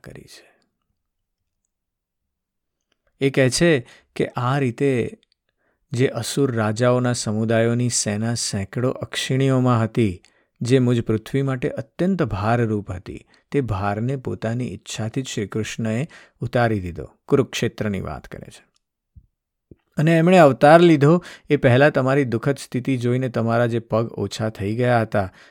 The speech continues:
તેને તેમણે જ પોતાના પરાક્રમથી તમને ચાર પગથી પૂર્ણ કર્યા હતા, પણ વળી પાછા ધર્મ તમે આ પાછા એક પગે થઈ ગયા છો.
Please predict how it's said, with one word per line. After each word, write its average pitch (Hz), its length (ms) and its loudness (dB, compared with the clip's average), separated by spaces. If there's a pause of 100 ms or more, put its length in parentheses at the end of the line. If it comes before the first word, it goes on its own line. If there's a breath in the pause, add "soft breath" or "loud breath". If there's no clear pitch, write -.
(160 soft breath)
તેને 113 240 -2
તેમણે 104 460 -2
જ 127 80 0
પોતાના 113 440 -4
પરાક્રમથી 107 640 -4
તમને 104 300 -6
ચાર 104 380 -10
પગથી - 340 -14
પૂર્ણ 104 340 -10
કર્યા 101 300 -10
હતા, 110 180 -6
પણ 113 180 -8
વળી 113 260 0
પાછા 127 320 -6
ધર્મ 107 320 -6
તમે 117 280 -8
આ 107 100 -8
પાછા - 480 -14 (320)
એક 120 200 -8
પગે 98 280 -10
થઈ 90 240 -12
ગયા - 320 -16
છો. - 180 -20